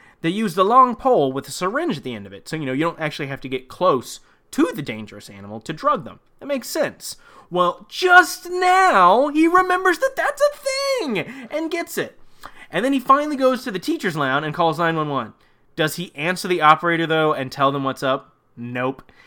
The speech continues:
He barely says the phrase, "My fault," and then hangs up the phone. Why warn anyone else now that nine one one thinks that there's an issue? 'Cause, you know,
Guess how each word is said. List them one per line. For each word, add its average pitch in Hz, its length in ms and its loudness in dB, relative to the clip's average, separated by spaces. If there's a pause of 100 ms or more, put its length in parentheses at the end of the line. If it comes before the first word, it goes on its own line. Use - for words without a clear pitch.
(100)
He 220 200 -6
barely 190 520 4
says 175 320 0
the 147 80 -6
phrase, 143 580 -2 (300)
"My 139 180 -12
fault," 131 480 -14 (320)
and 214 200 0
then 254 200 6
hangs 233 840 0
up 180 320 2
the 160 240 -2
phone. 120 580 -6 (2250)
Why 180 320 0
warn 214 300 0
anyone 214 340 0
else 220 320 -4
now 175 160 2
that 180 100 -4
nine 180 240 2
one 190 140 0
one 196 240 0
thinks 185 340 -2
that 196 100 -4
there's 196 220 -2
an 196 60 -6
issue? 139 420 -8
'Cause, 147 240 -6 (300)
you 156 100 -2
know, 147 320 0